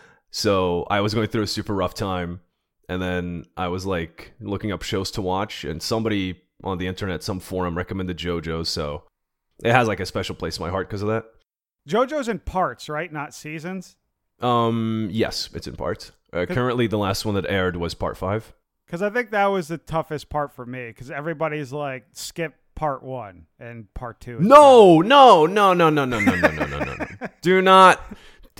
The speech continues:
Speaker 1: anybody that told you that is a fake fan. Do not skip any parts. They're all important.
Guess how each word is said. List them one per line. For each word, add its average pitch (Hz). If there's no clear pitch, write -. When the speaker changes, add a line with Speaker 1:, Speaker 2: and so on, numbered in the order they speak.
Speaker 1:
anybody 196
that 180
told 165
you 151
that 135
is 117
a 110
fake 143
fan. 110
Do 107
not 113
skip 110
any 98
parts. 87
They're 98
all 95
important. 82